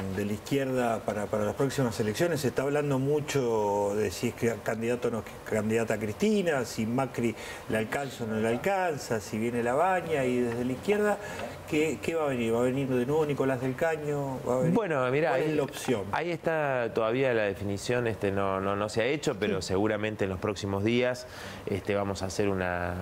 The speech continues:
Speaker 2: una definición de de las candidaturas nacionales de, del Frente de Izquierda. Eh, ya si mis compañeras y mis compañeros me, me eligen para representarlos en la candidatura presidencial, con, con mucho orgullo y como un gran desafío, por supuesto, para nosotros, este, poder, este, volver a hacerlo,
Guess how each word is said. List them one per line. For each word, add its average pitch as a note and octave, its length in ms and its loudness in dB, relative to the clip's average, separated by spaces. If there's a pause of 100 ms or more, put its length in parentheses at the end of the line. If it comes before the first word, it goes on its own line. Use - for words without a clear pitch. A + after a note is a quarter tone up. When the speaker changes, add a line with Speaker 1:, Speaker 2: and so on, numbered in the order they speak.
(220)
Speaker 2:
una F#2+ 200 0
definición F#2 560 0
de G2 180 4
de F2+ 120 4
las F2+ 120 0
candidaturas F#2+ 720 0
nacionales G2+ 720 0
de, F#2 240 4
del F#2 140 2
Frente G2+ 260 -2
de F#2+ 40 2
Izquierda. C3 480 0
Eh, F#2+ 80 0
ya A#2 160 -2
si G#2 180 -2
mis F2 160 -2
compañeras F#2+ 560 -4
y - 20 -6
mis F2 120 -4
compañeros F#2 480 0
me, F2 240 0 (400)
me G2 100 0
eligen G#2+ 340 -2
para F#2+ 160 -2
representarlos F#2+ 680 -4
en F#2+ 60 -4
la F#2 80 -2
candidatura F#2 480 0
presidencial, G2 640 0
con, F2+ 320 -4
con F#2 160 -2
mucho G2 240 0
orgullo C#3 340 2
y A2+ 40 0
como F#2 160 -2
un F#2 60 -2
gran G#2 120 -2
desafío, G2+ 440 -2
por F#2 120 -6
supuesto, F#2+ 340 -2
para F2+ 200 -2
nosotros, A#2 500 -2 (320)
este, F#2 220 0
poder, F#2+ 280 2
este, F#2+ 240 0
volver F#2 280 4
a G2 40 0
hacerlo, G#2 480 0